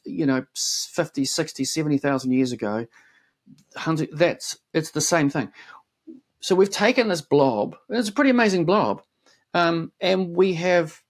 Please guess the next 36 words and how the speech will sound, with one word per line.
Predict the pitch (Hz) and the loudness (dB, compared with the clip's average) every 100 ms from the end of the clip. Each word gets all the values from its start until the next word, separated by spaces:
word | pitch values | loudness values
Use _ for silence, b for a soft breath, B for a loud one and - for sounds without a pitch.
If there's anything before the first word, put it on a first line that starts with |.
| - | -18
we've | - 180 165 | -2 0 0
just | 175 160 | -2 -2
used | 156 175 151 | -2 -2 0
it | 156 | -2
really | 76 139 160 143 | 0 2 4 4
well. | 139 143 110 | 2 -2 -4
Like, | 135 | -2
we've | 143 - | -2 -2
honed | - - 156 165 | -10 -4 0 2
it, | 143 131 - - | 0 0 -4 -2
um, | 143 123 117 B B B | 0 0 -2 B B B
and | 139 | 0
we've | 127 - | 0 -2
practiced | - 156 156 139 - | -2 -2 -2 -4 -2
it, | 131 - | -2 0
and | 135 | 0
we've | 131 | 2
worked | 143 156 160 | 0 0 0
out | 135 | -2
ways | 135 135 - | 0 -2 -2
to | 117 | -10
pass | - 135 139 - | -8 -6 -4 -4
that | 143 - | -4 -2
learning | 139 131 123 | 0 0 0
on | 120 | -4
down. | 120 170 170 160 B B B B _ - | -2 -2 -2 -4 B B B B _ -2
And | 170 | -2
so | 165 190 175 165 156 B B B B | 0 0 2 2 0 B B B B
we | 180 180 | 2 2
are | 170 | 2
using | 170 175 165 156 | 0 0 2 0
a | 160 - 160 | -2 -6 -8
really, | 147 170 214 214 185 | -8 -6 -2 0 0
really | 170 170 160 | 0 0 2
old | 156 147 | 2 0
brain | 127 160 127 110 156 | 0 0 0 -2 -4